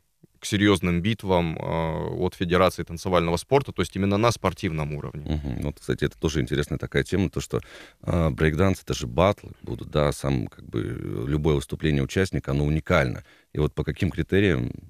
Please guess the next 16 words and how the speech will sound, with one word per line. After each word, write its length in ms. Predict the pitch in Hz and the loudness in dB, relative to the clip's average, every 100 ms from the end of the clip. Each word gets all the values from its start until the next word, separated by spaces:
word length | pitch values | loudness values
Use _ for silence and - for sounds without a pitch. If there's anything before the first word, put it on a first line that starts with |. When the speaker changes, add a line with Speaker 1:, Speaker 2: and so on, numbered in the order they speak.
| _ | _
Speaker 2:
оценивают, 800 | - - - 90 85 58 - - - | -12 -6 2 4 4 2 -4 -10 -14
вот 100 | - - | -18 -6
именно 240 | 64 58 62 | -4 -4 -6
непосредственно, 640 | 60 - - 58 - - - - | -8 -8 -8 -8 -10 -20 -18 -8
по 260 | 60 62 - - _ _ _ _ _ - - - - _ _ _ _ _ _ - | -2 -2 -4 -12 _ _ _ _ _ -20 -20 -20 -20 _ _ _ _ _ _ -8
каким? 320 | - - - - | -8 -6 -10 -2
Speaker 1:
А, 260 | 107 104 104 | 4 6 6
критериев 480 | 120 117 190 170 151 | 2 4 4 4 2
на 60 | |
самом 320 | 135 160 139 | 4 4 4
деле 420 | 113 151 147 127 101 | 4 4 6 4 4
довольно 440 | 98 120 147 123 | 2 4 4 4
много, 540 | 123 143 190 151 110 | 4 4 4 4 4
но 440 | 73 107 135 123 - | 4 4 6 6 4
основные 560 | - - 117 117 139 107 | 0 0 0 2 4 2
критерии — 640 | 110 113 - 160 139 113 | 0 0 4 4 6 4